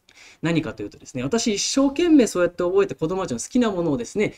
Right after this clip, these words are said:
に寄せていったんですけれども、私実際遊んだ時にですね、えー、とある隣のリーダーがいたんです。その隣のリーダーですね、何かというと、全然その妖怪ウォッチのこと知らなかったんです。子供たちの好きなものとか、「え、それ何？初めて聞いたよ」とかって言ってたんですけれども、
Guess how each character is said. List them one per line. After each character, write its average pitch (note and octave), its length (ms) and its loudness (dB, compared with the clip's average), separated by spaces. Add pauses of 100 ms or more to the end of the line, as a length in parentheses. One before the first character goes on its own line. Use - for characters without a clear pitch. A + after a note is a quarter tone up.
に F3 80 -2
寄 E3+ 100 2
せ F#3 120 -4
て A3+ 100 -2
い A#3 60 0
っ - 80 -18
た D3+ 100 -4
ん B2+ 80 -2
で A#2+ 80 -4
す - 100 -10
け C#3+ 120 -2
れ G#2+ 80 -4
ど G2+ 80 -8
も、 D3 240 -2 (180)
私 A3+ 480 -2
実 G#3 260 -2
際 A3+ 160 2
遊 A#3 80 0
ん A#3 40 2
だ A3+ 100 0
時 A3+ 220 -4
に G#2+ 80 -4
で G#2 80 -12
す - 120 -8
ね、 D#3 220 0
え B2 140 -4
ー、 A#2 60 -6
と G#3+ 140 0
あ A#3 60 4
る - 60 -2
隣 F#3 300 -6
の F3 60 -4
リ D#3+ 140 -2
ー C#3 40 0
ダ A2 80 -6
ー - 20 -18
が G#2 60 -10
い - 20 -12
た - 60 -20
ん - 20 -20
で - 20 -20
す。 - 140 -20 (280)
そ - 120 -2
の A#3+ 80 4
隣 B3 300 4
の A#3+ 100 4
リ A3+ 140 2
ー - 20 0
ダ A2+ 80 -2
ー - 40 -12
で - 60 -20
す - 140 -8
ね、 B2 160 -2 (180)
何 D3+ 160 0
か A#2+ 80 -14
と - 140 -14
い - 20 -10
う G#2 40 -16
と、 A#2+ 120 -8
全 A#3+ 180 0
然 C#4 120 4
そ C#4 80 2
の B3+ 60 4
妖 B3+ 160 4
怪 B3 100 2
ウ - 20 4
ォ A#3 40 2
ッ - 20 -6
チ - 80 -12
の G#2+ 100 -14
こ G#2 60 -20
と - 80 -20
知 - 180 -6
ら D#3 80 6
な E3+ 60 4
か A#2+ 80 -2
っ - 0 -
た - 20 -18
ん - 40 -20
で - 40 -20
す。 - 80 -20
子 - 80 -6
供 C#3 140 0
た - 40 -14
ち - 60 -16
の - 20 -14
好 - 60 -16
き - 80 -4
な A2+ 120 -4
も G2 80 -12
の F#2 60 -16
と - 80 -20
か、 - 80 -14
「え、 - 40 -10
そ C#3 160 -6
れ C#3+ 40 -4
何？ G#3+ 180 0
初 F3+ 200 -2
め D4 100 4
て - 80 -8
聞 C#3+ 140 -6
い C3 60 -6
た D3 80 0
よ」 B2 100 -2
と - 60 -16
か A#2+ 80 -10
っ - 40 -16
て - 80 -8
言 B2 40 -8
っ - 20 -16
て - 80 -14
た C#3+ 60 -4
ん A#2 60 -4
で G#2+ 60 -8
す - 120 -18
け C#3 80 -10
れ C3+ 60 -10
ど A2+ 100 -10
も、 D#3+ 200 -2